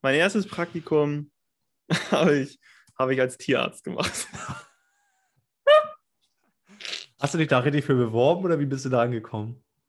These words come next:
Speaker 2: Und wolltest du das, warum hast du da Tierarzt gemacht?
Speaker 1: Also es war so, ich weiß es einfach, ich kann, ich kann's nicht mal erklären, weil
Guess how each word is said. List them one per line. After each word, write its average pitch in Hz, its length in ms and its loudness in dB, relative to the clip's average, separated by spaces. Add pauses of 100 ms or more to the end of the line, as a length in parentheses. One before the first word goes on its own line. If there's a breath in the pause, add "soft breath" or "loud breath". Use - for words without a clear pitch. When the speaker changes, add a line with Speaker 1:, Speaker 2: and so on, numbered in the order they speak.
(140)
Speaker 2:
Und 120 140 -6
wolltest 151 320 2
du 135 60 -6
das, 127 180 -2
warum 127 560 -2
hast 160 160 -4
du 156 60 -6
da 147 140 -8
Tierarzt 131 520 -4
gemacht? - 280 -10 (920 loud breath)
Speaker 1:
Also 147 240 -2
es 139 80 -8
war 135 100 -2
so, 113 260 -6 (880)
ich 143 120 -10
weiß 139 360 -8
es - 20 -8
einfach, 127 200 -2
ich 139 100 0
kann, 147 180 2
ich 147 80 2
kann's 185 220 0
nicht 185 100 4
mal 165 80 2
erklären, 151 400 -2
weil 131 140 -10